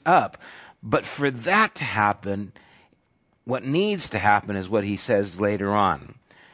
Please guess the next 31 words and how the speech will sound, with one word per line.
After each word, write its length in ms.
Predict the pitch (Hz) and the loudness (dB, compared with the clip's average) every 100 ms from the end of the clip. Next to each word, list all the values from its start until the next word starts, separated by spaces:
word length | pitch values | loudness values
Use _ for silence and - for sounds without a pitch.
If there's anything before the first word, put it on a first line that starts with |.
| _ | _
where 120 | 117 113 | -2 0
he 100 | 120 | 2
talks 360 | 139 127 - | 2 0 0
about 480 | 123 120 104 101 - _ _ _ _ _ _ _ _ _ _ - - _ _ _ _ _ _ _ _ _ _ _ - | 2 4 6 2 -4 _ _ _ _ _ _ _ _ _ _ -20 -20 _ _ _ _ _ _ _ _ _ _ _ -8
verse, 580 | 104 123 - - - - _ _ | 0 0 0 -10 -14 -16 _ _
the 160 | - 117 | -8 -2
end 160 | 127 127 | 0 0
of 60 | |
verse 180 | 107 104 | -2 -4
five, 460 | - 101 95 92 - | 2 2 2 -2 -14
"Clothe 520 | - 160 185 196 165 _ _ _ - | -4 0 4 2 0 _ _ _ -8
yourselves, 1080 | 127 123 - 139 120 110 107 107 - - _ _ _ _ _ _ | -6 -6 0 4 4 4 2 -2 -12 -20 _ _ _ _ _ _
all 320 | 156 185 202 170 | 2 6 6 4
of 180 | 107 90 | -2 -4
you, 280 | 80 76 - _ _ _ _ _ - | -8 -8 -16 _ _ _ _ _ -10
with 220 | 110 107 | -8 -8
humility 840 | - - 131 110 139 170 165 165 160 | -10 -8 -4 0 2 2 2 2 -2
toward 460 | - - 120 120 | -6 -2 0 0
one 260 | 110 113 107 | -2 -4 -2
another. 500 | 95 95 85 73 71 _ _ _ _ _ _ _ | -2 -2 -2 -6 -12 _ _ _ _ _ _ _
For 120 | 87 | -12
God 240 | 98 104 | -6 -4
opposes 580 | 101 - 151 170 143 107 | -6 -6 -2 -2 -2 -8
the 80 | 98 | -10
proud, 460 | - - 82 82 80 | -12 -8 -6 -6 -8
but 120 | 80 | -12
gives 260 | 95 87 | -12 -12
grace 460 | 82 95 87 87 - | -14 -8 -8 -8 -14
to 120 | - | -16
the 100 | 87 | -16
humble." 560 | 80 - 78 71 64 67 | -16 -16 -16 -16 -18 -20